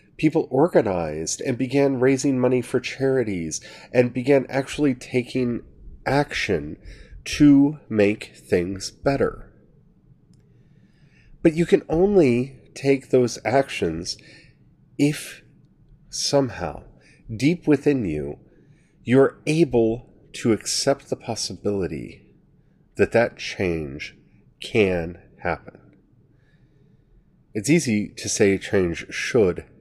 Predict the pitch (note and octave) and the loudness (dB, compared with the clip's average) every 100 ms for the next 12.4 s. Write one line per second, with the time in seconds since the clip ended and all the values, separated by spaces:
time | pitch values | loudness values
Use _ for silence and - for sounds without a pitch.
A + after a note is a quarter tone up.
0 | - E2+ D2+ - - - _ _ _ _ | -12 -10 -10 -12 -20 -20 _ _ _ _
1 | - - _ C#3+ B2+ C3 A#2 G#2 G2+ C#3 | -20 -20 _ 0 2 4 4 4 2 2
2 | C#3+ D#3 C#3+ G2+ F#2 F2+ G#2 A#2+ A#2+ G#2 | 4 2 2 2 0 2 4 4 4 0
3 | F#2 D#2 - - - F#2 F#2+ A#2 C3 C#3 | 0 -2 -4 -14 -6 0 0 0 -4 -6
4 | D3+ E3 F#3 - - - - - _ _ | -4 -4 -4 -12 -14 -16 -20 -20 _ _
5 | _ _ _ _ - A#2 G2 F#2+ - - | _ _ _ _ 0 2 2 -2 0 2
6 | C#3 - - - - _ A#2 F2+ A2 C#3+ | 2 0 -10 -12 -20 _ -4 2 2 2
7 | C#3 - F#2+ - F#2 G#2 - D#2+ E2+ - | 0 -4 -10 -4 -4 -4 -8 -4 -4 -4
8 | - C#3 F3 G3+ - - - - _ _ | -2 -2 -2 -6 -12 -20 -20 -20 _ _
9 | _ - _ - A2 G#2+ G2+ - - A2 | _ -20 _ 0 2 2 -4 -10 0 2
10 | G#2+ G2+ G2 - A#2 G#2 G2 F#2+ F#2 F#2+ | 4 2 0 -4 -2 -2 -4 -4 0 0
11 | F#2+ F2 F2 - - F#2 - - D2 B1 | 0 -4 -10 -12 -4 -4 -2 -6 -6 -8
12 | - - - | -16 -16 -16